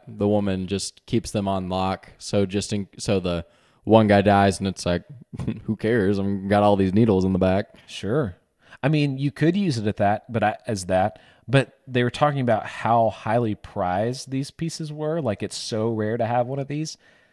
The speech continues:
Speaker 2: Here's your chance to, like, make a bunch of money.
Speaker 1: Morticians must be in it.
Speaker 2: Maybe. That seems like very,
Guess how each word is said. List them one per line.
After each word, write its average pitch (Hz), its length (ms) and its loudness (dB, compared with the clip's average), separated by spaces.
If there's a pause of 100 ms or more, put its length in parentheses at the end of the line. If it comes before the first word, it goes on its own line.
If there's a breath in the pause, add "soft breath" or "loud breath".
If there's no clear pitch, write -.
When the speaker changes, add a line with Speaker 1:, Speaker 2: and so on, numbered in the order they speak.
(180 soft breath)
Speaker 2:
Here's 147 400 0
your 160 100 -2
chance - 500 -4
to, - 100 -4
like, 104 280 -2 (160)
make 95 380 -4
a 92 120 -2
bunch 90 380 -4
of 87 220 -4
money. 87 640 -4
Speaker 1:
Morticians 101 580 -2
must 90 260 -4
be 76 340 -6 (160)
in 90 200 -2
it. 71 140 -8 (560)
Speaker 2:
Maybe. 82 560 -2 (460)
That 226 140 6
seems 202 240 0
like - 220 2
very, 92 800 0